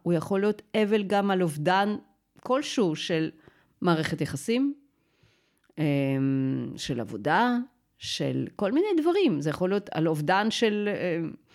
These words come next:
לא יודעת, חלום, אוקיי? אבל אם לא נתנו לזה מספיק מקום,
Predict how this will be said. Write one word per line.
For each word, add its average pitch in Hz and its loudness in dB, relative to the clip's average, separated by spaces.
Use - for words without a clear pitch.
לא 214 2
יודעת, 180 4
חלום, 190 2
אוקיי? 247 -2
אבל 185 0
אם 190 2
לא 233 0
נתנו 311 0
לזה 220 0
מספיק 208 -4
מקום, 190 0